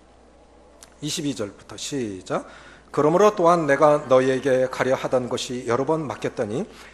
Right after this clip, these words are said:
이제는 이 지방에 일할 곳이 없고." 여기서 이 지방은 어딜 말하는 겁니까? 이제 일할 곳이 없대요. 백 프로 보고만 됐다는 뜻이 아닙니다.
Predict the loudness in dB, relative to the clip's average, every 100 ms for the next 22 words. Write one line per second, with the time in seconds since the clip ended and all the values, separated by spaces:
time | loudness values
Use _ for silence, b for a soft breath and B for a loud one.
0 | B -6 2 4 4 2 -4 -10 -8 -4
1 | -4 -4 2 2 4 2 -2 -2 4 6
2 | 6 2 -2 -4 -8 2 2 2 -2 -2
3 | 2 0 2 0 -2 -6 -4 -2 -2 -2
4 | -2 -2 -4 -4 -8 -10 -10 -12 -12 _
5 | _ _ _ _ _ _ _ _ _ _
6 | _ _ _ _ _ _ _ _ -10 -4
7 | -2 -2 -2 -4 -4 -4 -6 -8 _ _
8 | _ -10 -10 -6 -2 0 -2 -2 -2 -2
9 | -4 -6 -8 -8 -8 -8 -12 -14